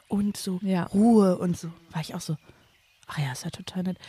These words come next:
Speaker 1: Können wir vielleicht mal im Hintergrund hier ein paar Vogelgeräusche mit ein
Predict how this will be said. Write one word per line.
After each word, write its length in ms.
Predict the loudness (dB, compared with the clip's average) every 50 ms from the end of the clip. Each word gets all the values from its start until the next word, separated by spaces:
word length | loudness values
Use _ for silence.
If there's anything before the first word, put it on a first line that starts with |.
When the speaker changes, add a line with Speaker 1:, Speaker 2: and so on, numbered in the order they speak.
| -20 -18 -6
Speaker 1:
Können 160 | -2 0 0
wir 60 | 0 0
vielleicht 300 | 0 -2 -2 -2 -2 -4
mal 60 | -4
im 80 | -2
Hintergrund 460 | -2 -2 -2 -4 -4 -4 -4 -6 -4 -4
hier 80 | -4
ein 60 | -6
paar 140 | -4 -6 -8
Vogelgeräusche 1300 | -8 -6 -6 -2 0 0 -2 -2 _ _ _ -20 -20 -20 _ _ _ -10 -8 -4 0 0 0 2 0 0
mit 200 | -2 -2 -4 -4
ein 100 | -8 -10